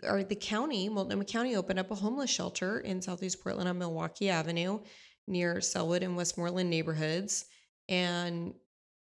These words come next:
you know, there, it's low barrier, but in general, it doesn't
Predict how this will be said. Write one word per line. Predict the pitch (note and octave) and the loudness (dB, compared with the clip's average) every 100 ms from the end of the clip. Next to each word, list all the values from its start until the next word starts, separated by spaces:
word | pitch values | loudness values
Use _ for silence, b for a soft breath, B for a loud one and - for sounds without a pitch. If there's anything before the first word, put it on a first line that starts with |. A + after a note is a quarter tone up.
| _ _ | _ _
you | G3+ | 2
know, | G3+ F3+ F#3 | 2 2 0
there, | F#3+ F3+ F3 - - - | 2 2 2 -2 -8 -4
it's | F3+ E3+ | -2 0
low | E3 F3+ | 4 4
barrier, | G3+ E3+ E3 E3+ E3+ G3 B3 - _ _ _ _ | 4 2 2 2 2 2 -2 -10 _ _ _ _
but | E3 D#3 E3+ D#3+ D#3+ - - _ _ _ _ _ G3 | -8 0 2 4 2 -2 -12 _ _ _ _ _ 2
in | F#3+ F#3+ | 4 4
general, | D#3 E3+ E3+ E3+ F3+ A3 C4 - _ _ _ _ | 2 2 2 2 2 0 -2 -10 _ _ _ _
it | F#3 F3+ - | -2 0 0
doesn't | E3 E3+ E3+ E3 | 2 2 0 -2